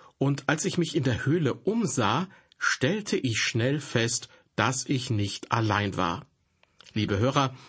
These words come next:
ich war noch nie an einem Ort gewesen, an dem es so viele Spinnen und Eidechsen gab. In einer Ecke lag sogar zusammengerollt eine Schlange und sah mich an.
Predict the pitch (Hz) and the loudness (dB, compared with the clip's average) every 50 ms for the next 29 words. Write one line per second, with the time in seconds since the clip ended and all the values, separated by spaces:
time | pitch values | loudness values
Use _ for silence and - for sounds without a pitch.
0 | - - - - 113 - - 117 107 107 107 104 - - 127 143 160 - - - | -20 -10 -6 -4 -4 -2 0 0 2 2 0 0 0 0 0 0 2 2 2 0
1 | 104 - - 107 104 107 101 - - 117 127 139 139 - - 127 110 104 110 123 | 0 0 0 0 0 0 0 0 0 0 0 0 0 0 -2 -2 0 0 0 0
2 | 143 143 156 147 - - - - - - - - 107 107 98 104 139 175 - - | 0 0 0 -2 -4 -6 -14 -16 -18 -8 -4 -2 0 0 2 2 2 2 2 0
3 | 127 117 - - - - - 294 - 110 104 110 131 165 208 202 - - - 156 | 0 0 0 -2 -4 -8 -10 -8 -6 -4 0 0 0 0 -2 -4 -4 -2 -2 0
4 | 147 135 113 101 - - - - 165 185 160 113 101 98 95 - - - - - | 0 0 0 0 -2 -2 0 0 2 2 2 2 0 0 -2 -4 -8 -10 -4 -2
5 | 123 110 107 - - - 151 185 202 160 117 101 98 - - - 107 90 - 71 | -2 -2 -2 -2 -2 0 0 2 2 2 0 0 0 -2 -4 -4 -2 -2 0 0
6 | 62 - - - - _ _ _ _ _ _ _ - - - - - - 120 135 | -2 -2 -6 -10 -18 _ _ _ _ _ _ _ -18 -16 -16 -4 0 0 2 2
7 | - 151 214 220 170 - - 185 196 - 131 104 - - - - - 123 117 135 | 2 2 2 2 0 2 0 0 0 0 0 0 -2 -4 -10 -6 -2 0 0 0
8 | 151 - - - 131 120 127 123 123 127 - 120 107 92 107 110 131 139 135 120 | 0 0 -2 -2 0 2 2 0 0 0 -2 -2 0 2 2 2 2 2 2 2
9 | 120 120 104 110 110 113 123 120 - - 98 104 104 101 - - - - 113 120 | 0 0 2 2 2 2 0 -2 -2 -2 -2 0 0 0 -2 -2 0 2 2 4
10 | 127 120 117 113 113 - - - _ - 123 120 110 - - 104 98 98 107 120 | 4 2 0 0 -4 -8 -18 -12 _ -2 -2 -2 0 0 0 0 2 2 0 -2
11 | 123 - - - 92 104 107 120 120 - | -2 -4 -4 -2 0 0 0 0 -4 -8